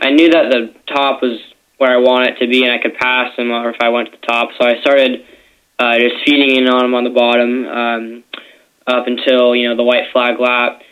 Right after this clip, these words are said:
I did that because I don't, you know, I wanted to, you know, make him feel like the bottom line was moving. He went down, um, a lot, after, like,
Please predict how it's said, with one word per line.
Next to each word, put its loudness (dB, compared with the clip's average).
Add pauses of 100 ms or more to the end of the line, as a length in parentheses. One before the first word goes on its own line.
(300)
I 0
did 4
that 2
because 0
I 2
don't, -4 (240)
you -4
know, 0
I 2
wanted 0
to, 2
you 2
know, -12
make 0
him -6
feel 0
like 0
the -6
bottom 0
line -6
was -14
moving. 2
He -10 (360)
went 2
down, 0
um, -4 (300)
a -6
lot, -2
after, -4
like, -2